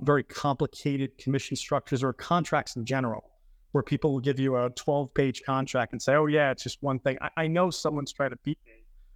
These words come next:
when that's what happens. So I try to keep it simple. So we want people that will come to us. They're active traders. They're active in the markets. They need specialized help. They,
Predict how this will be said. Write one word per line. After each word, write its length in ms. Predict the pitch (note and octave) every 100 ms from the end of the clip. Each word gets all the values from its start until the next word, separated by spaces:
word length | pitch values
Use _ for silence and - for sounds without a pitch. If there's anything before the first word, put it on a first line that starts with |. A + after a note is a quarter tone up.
| -
when 160 | D#3+ C#3
that's 200 | C3+ -
what 120 | B2
happens. 340 | C#3 - A#2+
So 80 | C3+
I 40 |
try 180 | C3 G#3
to 60 | F#3
keep 240 | - D#3+
it 80 | C#3
simple. 460 | - D3 F3 F3+ F3 - _ _ _ _ _ _ -
So 160 | -
we 140 | C#3+ D3
want 320 | C#3 E3+ G3+
people 280 | F#3+ F3+ D#3+
that 320 | D3 C#3 C#3+ _ _ _ _ _ _ _ -
will 200 | D3 C#3
come 240 | - F#3+
to 160 | G#3 F3
us. 180 | D#3+ -
They're 160 | - B2+
active 320 | C#3 D3 -
traders. 400 | - D#3+ D#3 D3+
They're 160 | - A#2
active 300 | C3 - D3
in 40 |
the 60 | D3+
markets. 420 | D3 C#3+ D3 -
They 140 | C#3
need 400 | B2+ C3+ C#3 C#3 - _ _ _ _ -
specialized 880 | - - C#3 - D3 C#3+ D3 -
help. 260 | A#2+ C#3+ -
They, 280 | - C3+ C3